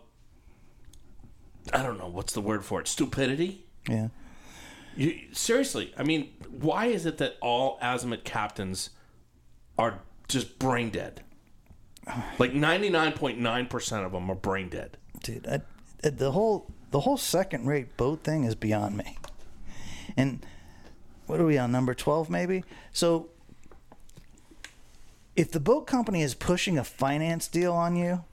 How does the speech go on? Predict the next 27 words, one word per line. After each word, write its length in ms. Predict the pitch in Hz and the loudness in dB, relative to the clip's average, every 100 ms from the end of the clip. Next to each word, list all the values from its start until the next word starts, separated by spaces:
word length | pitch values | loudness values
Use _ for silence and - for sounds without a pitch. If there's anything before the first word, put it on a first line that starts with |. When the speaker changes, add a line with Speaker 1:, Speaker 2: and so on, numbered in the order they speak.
| - - - - | -8 -8 -8 -2
Speaker 2:
the 80 | 135 | 0
chances 580 | - 170 - 160 185 185 | 2 4 4 6 6 4
of 140 | 160 | 4
you 120 | 156 | 6
Speaker 1:
<laughs> 40 | 175 | 6
Speaker 2:
buying 380 | 123 143 156 151 | 6 6 6 2
a 60 | |
quality 540 | - 147 143 160 165 151 | 2 4 6 6 4 4
boat 380 | 135 151 165 | 6 6 6
are 140 | 143 113 | 2 0
slim 400 | - - 147 139 | 0 2 2 4
to 80 | 127 | 4
none. 340 | 120 101 120 - | 4 2 -2 0
Speaker 1:
No, 220 | 139 143 | 4 6
yeah. 300 | 127 120 98 - - - 117 - - | 6 4 0 -6 -14 -12 -12 -12 2
Speaker 2:
So 120 | - | 4
if 80 | 147 | 6
they're 100 | 185 | 4
pushing 440 | 185 214 233 214 180 | 4 4 4 4 2
the 60 | |
finance 520 | - 151 165 185 175 | 2 0 2 2 0
deal 220 | - 190 196 | 2 2 4
on 220 | 190 190 | 2 4
you, 180 | 190 180 | 2 2
then 200 | 160 160 | 4 4
you 100 | 160 | 4
know 460 | 160 156 135 120 | 4 4 4 0